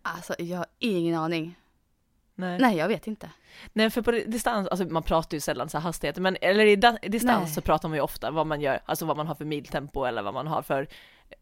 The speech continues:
Speaker 2: kilometer i timmen.
Speaker 1: Ja.
Speaker 2: Där är det ju vanligt, men i
Speaker 1: Ja.
Speaker 2: sprint pratar vi, jag har nog
Speaker 1: Mm.
Speaker 2: aldrig, ehm, jag vet att min tränare någon gång har räknat ut det, att han har lite så här,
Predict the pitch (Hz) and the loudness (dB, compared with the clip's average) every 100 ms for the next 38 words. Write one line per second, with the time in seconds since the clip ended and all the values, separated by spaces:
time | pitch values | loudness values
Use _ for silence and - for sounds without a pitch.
0 | - - 127 135 120 151 - - - _ | -6 -4 -2 -6 -6 -6 -6 -10 -12 _
1 | _ - 220 208 196 220 - - 202 151 | _ -2 2 2 2 -2 -6 2 2 4
2 | 143 151 127 185 220 214 240 247 214 - | 0 0 2 4 4 4 4 4 2 2
3 | 202 196 151 196 247 226 220 202 160 165 | 2 2 2 4 4 4 4 4 0 -2
4 | - - _ - 170 151 147 147 - _ | -12 -20 _ -4 -2 -2 -6 -10 -16 _
5 | _ _ - _ _ _ _ _ _ _ | _ _ -20 _ _ _ _ _ _ _
6 | _ _ _ 202 226 254 185 - 175 - | _ _ _ 2 4 2 0 -2 -4 0
7 | 190 156 160 190 180 135 160 156 135 147 | 0 0 0 0 0 -4 -2 -2 -2 -4
8 | 151 147 151 - 156 151 156 165 151 120 | -6 -4 -4 -4 -4 -4 -2 0 0 -2
9 | - 139 147 151 | -10 -4 -2 -4